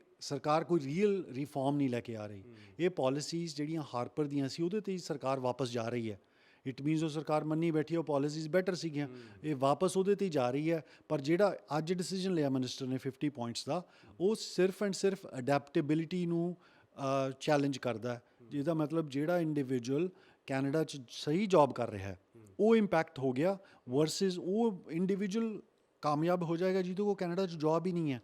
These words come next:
Speaker 2: ਔਰ ਜਿਹੜੇ ਬਾਹਰ ਬੈਠੇ ਹੋਏ ਨੇ, ਜਿਹੜੇ ਇੰਡੀਆ ਤੋਂ ਬੈਠੇ ਹੋਏ ਆ, ਹੋਰ ਕੰਟਰੀਜ਼ ਤੋਂ ਬੈਠੇ ਹੋਏ, ਐਲ ਐਮ ਆਈ ਏ ਹਾਸਲ ਕਰ ਲੈਂਦੇ ਸੀ, ਪੰਜਾਹ ਨੰਬਰ ਜੋੜ ਲੈਂਦੇ ਸੀ ਜੌਬ ਆਫਰ ਨਾਲ, ਉਹਨਾਂ ਨੂੰ ਵੀ ਇੰਪੈਕਟ ਤਾਂ ਹੋਊਗਾ?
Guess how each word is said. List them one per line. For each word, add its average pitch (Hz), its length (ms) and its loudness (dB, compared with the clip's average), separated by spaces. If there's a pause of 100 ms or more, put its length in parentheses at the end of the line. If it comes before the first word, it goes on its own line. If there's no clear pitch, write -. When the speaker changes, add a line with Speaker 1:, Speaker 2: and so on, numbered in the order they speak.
Speaker 2:
ਔਰ 170 60 -10
ਜਿਹੜੇ 180 200 -12
ਬਾਹਰ 123 260 -4
ਬੈਠੇ 156 260 -4
ਹੋਏ 151 80 -4
ਨੇ, 151 60 -4
ਜਿਹੜੇ 143 220 -2
ਇੰਡੀਆ 127 300 -2
ਤੋਂ 143 140 -4
ਬੈਠੇ 123 260 -4
ਹੋਏ 127 220 -2
ਆ, 131 60 0
ਹੋਰ 120 180 -4
ਕੰਟਰੀਜ਼ 131 400 -4
ਤੋਂ 135 80 -6
ਬੈਠੇ 123 240 -4
ਹੋਏ, 123 300 0 (360)
ਐਲ 131 140 4
ਐਮ 131 100 0
ਆਈ 127 100 0
ਏ 131 100 0
ਹਾਸਲ 120 280 -4
ਕਰ 117 160 -4
ਲੈਂਦੇ 113 260 -4
ਸੀ, 117 160 -6
ਪੰਜਾਹ 117 300 -4
ਨੰਬਰ 117 240 -6
ਜੋੜ 110 220 -4
ਲੈਂਦੇ 113 240 -4
ਸੀ 110 120 -10
ਜੌਬ 107 260 -4
ਆਫਰ 107 200 -6
ਨਾਲ, 113 160 -6
ਉਹਨਾਂ 120 220 -6
ਨੂੰ 156 100 -4
ਵੀ 175 80 -2
ਇੰਪੈਕਟ 147 280 -4
ਤਾਂ 151 120 -6
ਹੋਊਗਾ? 139 240 -14